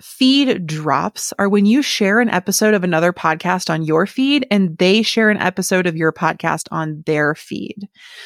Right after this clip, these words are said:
So if you listen to fiction podcasts, I find this is super common among those because they tend to be a limited series. It's like, "We did our eight episodes. Now the feed's just here.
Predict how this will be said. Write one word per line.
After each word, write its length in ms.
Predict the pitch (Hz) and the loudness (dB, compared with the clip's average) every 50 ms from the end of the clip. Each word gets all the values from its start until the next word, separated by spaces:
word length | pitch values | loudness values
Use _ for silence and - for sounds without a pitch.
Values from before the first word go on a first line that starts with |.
| - - _ | -20 -10 _
So 680 | 208 185 - - 277 277 262 262 262 262 254 247 254 240 - - | -4 -2 0 0 2 4 4 4 4 4 2 2 0 -2 0 -2
if 180 | 240 233 - | -2 0 0
you 140 | 247 262 254 | 0 -2 0
listen 320 | 220 240 254 254 - 392 427 415 - | 2 0 0 0 -2 -4 -4 -4 0
to 180 | - 247 226 208 | 0 0 0 0
fiction 500 | - - 165 147 - - - 220 233 240 | -2 -4 -6 -4 -4 0 2 2 2 2
podcasts, 680 | 220 247 254 247 226 - 262 254 254 262 240 - - - - | 4 2 0 0 2 2 2 2 2 2 0 -4 -10 -4 -2
I 120 | 190 190 | 0 0
find 340 | 180 - 185 170 175 180 180 | 0 0 0 0 2 2 2
this 160 | 180 175 - | 0 0 0
is 180 | 180 165 - - - | -2 -2 -2 -6 -8
super 680 | - - - - - - 208 214 214 - - 208 185 | -10 -10 -10 -8 0 2 4 4 4 4 2 0 0
common 640 | - - - - 165 151 151 160 165 175 196 214 214 - | 0 -6 -4 0 0 0 2 2 2 2 2 2 2 2
among 460 | 175 175 175 165 160 160 160 160 156 | 0 0 2 0 0 -2 -2 -4 -2
those 520 | 160 156 151 151 156 170 214 262 254 - - - - - - - - - | 0 0 2 2 2 2 0 0 -2 -6 -10 -12 -20 -20 -20 -20 -14 -4
because 300 | - 226 - 240 226 202 | -4 0 2 2 4 4
they 120 | 233 240 254 | 2 2 0
tend 320 | 254 - 233 254 277 269 | 0 0 0 2 2 2
to 100 | 262 277 | 2 2
be 240 | 220 226 220 214 - | 2 2 0 0 0
a 80 | 180 170 | 0 0
limited 400 | 175 175 185 208 226 269 220 - | 2 2 2 4 2 2 0 0
series. 580 | - 175 160 160 160 160 160 180 233 226 - - | -2 0 2 2 2 2 0 0 -2 -4 -4 -4
It's 220 | - 175 - - | -4 -4 -2 0
like, 220 | 185 170 165 - 175 | 0 0 0 0 0
"We 100 | 175 185 | 0 0
did 140 | 185 190 | 2 2
our 100 | 202 202 | 2 2
eight 160 | - 190 190 208 | 2 2 2 2
episodes. 540 | 226 214 214 - - 185 180 175 165 - | 2 0 -2 -2 0 0 0 0 0 -2
Now 120 | 175 170 180 | -2 0 0
the 120 | 180 180 | 0 -2
feed's 280 | - - 185 185 175 165 | -4 -2 -4 -4 -4 -2
just 240 | - 175 165 - - | -4 -4 -4 -4 -6
here. 600 | - - - 233 226 190 170 165 165 175 185 | -8 -4 0 2 2 4 4 4 2 2 0